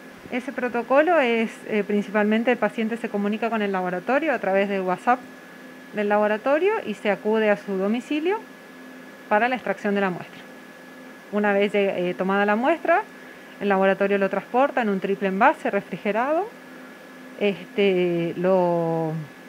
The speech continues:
se descargan las muestras en la cabina de bioseguridad y de ahí sí se procede a la extracción viral y todo el proceso ya dentro de este laboratorio. En este momento,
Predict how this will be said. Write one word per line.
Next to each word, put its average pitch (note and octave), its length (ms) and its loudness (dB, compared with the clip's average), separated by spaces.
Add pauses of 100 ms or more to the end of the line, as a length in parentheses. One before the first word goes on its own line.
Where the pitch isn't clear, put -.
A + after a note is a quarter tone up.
(260)
se G3 100 0
descargan G#3 420 2
las F3+ 120 -2
muestras B3+ 380 0
en A3 60 0
la F#3+ 80 -2
cabina F3+ 300 -2
de F3 60 -2
bioseguridad E3+ 760 0 (680)
y A#3 120 -2
de A3+ 100 2
ahí B3 240 2 (100)
sí D#4+ 240 2 (220)
se G#3+ 160 0
procede A3 600 0
a G#3 180 2
la A3 80 2
extracción G#3 460 0
viral A#3+ 360 4
y A#3+ 80 -4
todo G3+ 140 2
el G3+ 60 4
proceso F#3 460 -4
ya F3+ 280 2 (480)
dentro G#3 420 4
de F#3+ 220 4
este F3+ 300 -4
laboratorio. D#3 440 -8 (720)
En A3 160 2
este B3 220 0
momento, D4 640 2